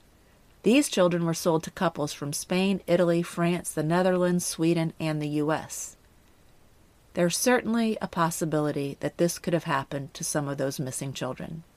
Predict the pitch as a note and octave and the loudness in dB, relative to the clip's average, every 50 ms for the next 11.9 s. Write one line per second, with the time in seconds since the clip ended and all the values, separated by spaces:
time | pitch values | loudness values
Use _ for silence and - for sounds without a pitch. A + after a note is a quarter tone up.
0 | _ _ _ _ _ _ _ _ _ _ _ _ _ _ _ _ _ _ - - | _ _ _ _ _ _ _ _ _ _ _ _ _ _ _ _ _ _ -20 -20
1 | - - _ - - - - - - - - _ - - F3 - - F#3+ F#3 F3 | -20 -20 _ -20 -20 -20 -20 -20 -20 -20 -20 _ -2 0 2 4 4 4 4 4
2 | E3+ E3+ F#3 G#3+ A3+ B3+ B3+ A#3+ - F#3+ F#3+ F3 E3+ E3+ E3 D#3+ D#3 D3+ - D3+ | 4 4 4 4 4 4 2 2 2 2 2 4 4 4 4 2 2 0 0 -2
3 | D3 D3+ C#3+ C#3+ C#3 D3 - - D#3 C#3+ D#3 D#3 D#3 - D#3+ - - E3 E3 - | -2 0 0 -2 -2 -2 -2 -4 -6 -2 -2 -2 -2 -2 -4 -6 -4 -6 -6 -2
4 | E3+ F#3+ F#3+ F3+ F3 D#3+ D3 D3 - - D#3 - - - - D#3+ F3 G#3 A3 - | 0 2 4 4 6 4 4 2 -2 -6 -8 -8 -6 0 2 4 4 4 2 0
5 | - - G#3+ G3 G3 F#3 F3+ F3 E3 D#3 D#3 D3+ D3 C#3 C#3 D3 - - - - | 0 -2 0 0 2 2 2 0 0 0 0 0 -2 -2 -4 -6 -10 -14 -20 -20
6 | - - - D#3 D#3+ - - F#3+ F#3+ G3 G#3 G3 - - - E3+ D#3 D3+ D3+ C#3+ | -20 -4 -2 -2 -2 0 2 2 4 4 4 2 0 -2 0 2 2 2 2 0
7 | C3+ C#3+ D3+ - - - - - - - - D3+ - - F3+ F#3 F3+ F3 F3 E3+ | 0 -2 -4 -6 -10 -18 -20 -20 -12 -4 -4 -4 0 4 4 4 6 6 4 4
8 | D#3+ D#3 D3 C#3+ C#3+ C#3 C3+ C#3 - - - F#3 D#3+ D3+ C#3 - - D3 D3 - | 2 2 0 -2 -2 -2 -2 -2 -2 -4 -2 0 0 0 0 0 0 0 0 0
9 | - D3 C#3 - C#3 C3+ - C3 C3+ - - D#3+ D3+ C#3+ E3+ - - F3+ - - | -2 -6 -6 -6 -6 -4 -2 -2 -4 -2 -2 -2 -2 -2 -4 -6 -8 -10 -12 -16
10 | - - - _ _ _ _ _ _ _ _ - - _ - - - F3+ G3+ A3 | -20 -20 -20 _ _ _ _ _ _ _ _ -20 -20 _ -20 -2 6 6 6 6
11 | A3 B3+ B3 A#3 A#3 - - - F3 D#3+ D3+ D3 C#3+ - - - - - | 6 4 4 4 2 0 0 0 0 0 0 -2 -2 -4 -6 -6 -6 -8